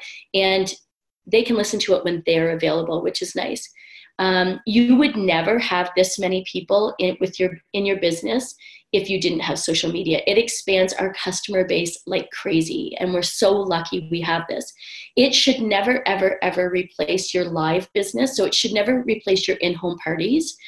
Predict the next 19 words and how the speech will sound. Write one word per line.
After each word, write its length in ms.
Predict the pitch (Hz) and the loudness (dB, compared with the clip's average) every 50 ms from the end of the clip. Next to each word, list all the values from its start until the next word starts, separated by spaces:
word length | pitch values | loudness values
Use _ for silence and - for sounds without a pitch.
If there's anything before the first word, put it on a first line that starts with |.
| - - - - - - - | -20 -18 -18 -18 -6 -2 0
It 100 | 247 247 | 2 4
shouldn't 360 | - - - 277 269 285 277 | 4 4 4 6 6 4 4
replace 580 | 262 240 233 240 - 208 185 185 185 185 - - | 2 -2 -2 0 2 2 4 4 4 2 0 -4
having 300 | - - 196 190 196 190 | -6 -4 -2 0 0 -2
conversations 760 | 190 - 190 185 180 185 185 - 190 185 185 - 185 175 - - | -2 -2 -2 -2 0 -2 0 0 0 0 0 0 -4 -4 -4 -6
with 140 | - - - | -8 -6 -6
people. 320 | 180 175 165 165 165 175 | -4 -4 -2 -2 0 0
It 100 | - - | 0 0
shouldn't 240 | - - 233 247 240 | 2 2 2 4 2
have, 140 | 240 233 233 - | 2 -2 -4 -4
replace 440 | 214 214 214 - - 190 180 185 185 - - - _ - | -6 -6 -4 -2 2 2 2 2 0 -4 -14 -20 _ -2
people 260 | - 226 - 202 190 | 0 0 2 2 0
coming 260 | 196 202 190 185 185 | 0 0 0 0 0
to 120 | 185 - 185 | 0 0 0
your 80 | 180 | 0
house 220 | 180 175 180 175 - | 0 0 -2 -2 -4
to 100 | - 165 | -8 -12
pick 240 | 165 _ - 185 170 | -12 _ -8 -4 -4
up 160 | 180 - | -4 -4